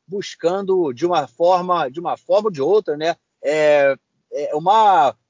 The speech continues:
é, vamos, como é que chama isso? Uma, é, é, é, uma, uma liderança ali, tentar mostrar alguma importância, tentar,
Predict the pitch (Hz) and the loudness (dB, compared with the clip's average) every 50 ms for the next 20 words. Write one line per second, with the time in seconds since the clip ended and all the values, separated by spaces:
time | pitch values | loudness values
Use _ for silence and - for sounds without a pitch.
0 | _ _ 120 135 135 113 127 160 180 - _ 165 170 190 165 - - 190 185 165 | _ _ -4 -4 -4 -4 -6 -8 -8 -8 _ -8 -8 -8 -8 -4 -4 -4 -2 0
1 | 185 220 208 - 180 180 180 175 165 151 135 123 - - _ _ _ _ 110 110 | -2 -2 -2 -4 -4 -4 -2 0 2 2 0 0 -2 -6 _ _ _ _ -16 -12
2 | 98 117 127 123 110 117 123 120 117 113 110 110 104 104 104 101 101 98 98 95 | -8 -6 -6 -6 -6 -6 -6 -4 -4 -2 -2 -2 -2 -2 -2 -4 -6 -6 -8 -8
3 | 92 90 85 - - - _ _ 208 - - - 247 294 320 330 302 262 240 240 | -8 -8 -10 -10 -14 -16 _ _ -20 -8 -2 0 0 2 2 2 2 2 2 2
4 | 254 262 269 285 269 294 269 175 165 190 240 262 240 175 - 165 147 160 208 233 | 0 0 0 0 0 2 2 4 4 4 4 2 0 0 -2 -4 -2 -2 -2 -4
5 | 220 175 160 147 170 180 180 165 - - - 175 175 160 143 160 180 180 165 - | -4 -6 -8 -6 -6 -8 -8 -8 -10 -6 -2 -2 -2 -2 -2 -4 -8 -8 -6 -8
6 | 147 127 - _ 185 180 202 208 185 - 156 147 - 151 143 - 160 170 170 - | -8 -8 -6 _ -4 -4 -2 -4 -6 -8 -10 -10 -10 -12 -6 -4 -4 -4 -4 -4